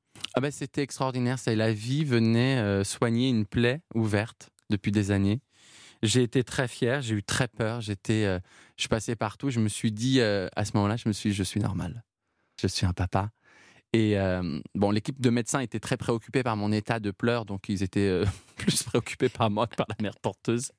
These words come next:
qui accouchait. Tellement ça a été un, vraiment un cri du cœur, quoi. Et, et là, je me suis dit, « Je vais être un papa, euh,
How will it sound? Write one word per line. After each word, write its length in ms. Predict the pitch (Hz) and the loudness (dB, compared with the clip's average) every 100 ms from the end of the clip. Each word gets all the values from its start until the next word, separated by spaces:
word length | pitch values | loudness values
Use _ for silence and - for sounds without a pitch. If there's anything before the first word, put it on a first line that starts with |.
| - | -4
qui 80 | 117 | -2
accouchait. 600 | - 190 - - 190 294 - - - - - - - | -2 -12 -10 -4 -2 -4 -12 -18 -16 -16 -20 -20 -2
Tellement 400 | 135 135 147 165 | 0 0 -4 -6
ça 180 | - 120 | -4 -4
a 40 | |
été 360 | 110 - 143 131 | -4 -4 -2 0
un, 300 | 95 92 92 - _ _ _ _ 101 | 0 -4 -6 -12 _ _ _ _ 0
vraiment 320 | 131 185 131 | 2 2 0
un 100 | 104 | -4
cri 300 | - - 156 | -4 -2 -2
du 140 | 110 | -2
cœur, 340 | - 147 110 - | -2 -2 -4 -6
quoi. 160 | - - - | -8 -8 -2
Et, 200 | 107 110 | 0 2
et 40 | 117 | 2
là, 180 | 139 | 2
je 100 | 147 | 0
me 80 | 117 | -2
suis 280 | 107 - 120 | -2 0 -2
dit, « 340 | 107 120 139 143 - - _ - | 0 0 0 -2 -12 -20 _ -2
Je 140 | 95 | 2
vais 80 | 113 | 2
être 220 | 113 - | 0 -2
un 60 | 101 | 0
papa, 460 | 101 95 98 95 90 | 0 0 0 -2 -2
euh, 200 | 82 | -6